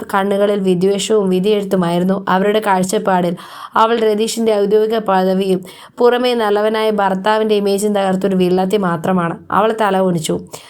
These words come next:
സമൂഹം തൻ്റെ മുറിക്കുള്ളിലെ ഇരുട്ട് കണ്ടിട്ടില്ല. രതീഷിൻ്റെ കൈകളാൽ വർഷങ്ങളായി താൻ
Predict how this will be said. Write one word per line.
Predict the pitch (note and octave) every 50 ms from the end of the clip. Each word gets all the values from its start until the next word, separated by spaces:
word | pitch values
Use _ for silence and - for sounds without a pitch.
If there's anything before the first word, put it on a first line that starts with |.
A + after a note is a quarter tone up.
| - - - -
സമൂഹം | - A#3+ A3+ A3+ A#3 A#3+ B3+ B3+ A#3+
തൻ്റെ | A3+ A3 A3 A3 A3+ A#3
മുറിക്കുള്ളിലെ | A3 G#3+ G#3 G#3 G#3+ - A#3+ A3+ G#3+ G#3+ G#3+ G#3
ഇരുട്ട് | G3+ F#3+ F#3 F#3+ F#3+ G#3
കണ്ടിട്ടില്ല. | F#3+ F3 E3+ F3 E3+ E3 E3 D#3+ D#3+ D#3+ D#3+ D#3+ - - - - - - - -
രതീഷിൻ്റെ | - A3 A3+ G#3+ B3 B3+ B3 - C4 C4 B3
കൈകളാൽ | A#3+ A3+ G#3+ G#3 G#3 G#3 G#3 G#3 G3+
വർഷങ്ങളായി | F#3+ G3 G3 F#3+ - - A#3 A3 G#3+ G#3+ G#3+ G#3+ G#3+
താൻ | G3+ G3 G3